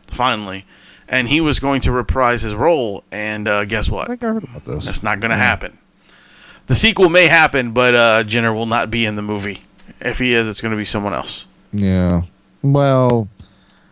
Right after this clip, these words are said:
Speaker 2: I, I, it, here's the thing. I think you could have done that when he was still alive. You can't do that now, now that he's dead.
Speaker 1: Right. I, I agree. But, I mean, there will be a sequel to the movie, though. I'm just, I don't think he's gonna be, that, you know, that character is gonna be gone or something.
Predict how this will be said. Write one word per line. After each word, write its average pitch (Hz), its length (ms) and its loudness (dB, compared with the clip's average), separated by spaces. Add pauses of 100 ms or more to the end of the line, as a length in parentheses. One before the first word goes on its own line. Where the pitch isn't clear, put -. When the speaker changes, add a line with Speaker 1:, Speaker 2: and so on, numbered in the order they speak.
(220)
Speaker 2:
I, 190 220 2 (180)
I, 214 80 -12 (220)
it, - 280 -2
here's 190 260 4
the 175 80 2
thing. 101 400 -4 (360)
I 170 140 2
think 214 260 0
you 214 140 0
could 180 200 -2
have 135 160 -6
done 127 240 -4
that 127 360 -2
when 123 180 -4
he 131 80 -2
was 117 140 0
still 117 160 0
alive. 107 600 0 (520)
You 127 100 0
can't 123 240 0
do 113 120 2
that 98 160 2
now, 92 300 0
now 92 180 0
that 82 80 0
he's 82 120 -2
dead. 73 280 -6 (600)
Speaker 1:
Right. 113 340 2 (120)
I, 196 240 6
I 214 60 6
agree. 107 260 0
But, 175 160 4
I 180 60 6
mean, 165 220 4
there 151 120 4
will 151 120 4
be 127 120 -2
a 113 60 2
sequel 110 260 -2
to 107 100 -8
the 101 60 -6
movie, 104 240 -2
though. 101 320 -6
I'm 113 200 0
just, - 280 -6 (140)
I - 100 -2
don't 107 140 -4
think 104 180 -4
he's 107 200 -8
gonna 101 140 -6
be, 95 180 -10
that, 104 280 -6 (260)
you 117 100 -2
know, 98 60 -2
that 92 160 -4
character 104 380 -2
is 92 100 -10
gonna 95 140 -10
be 95 80 -12
gone 98 340 -4
or 98 80 -8
something. 101 420 -6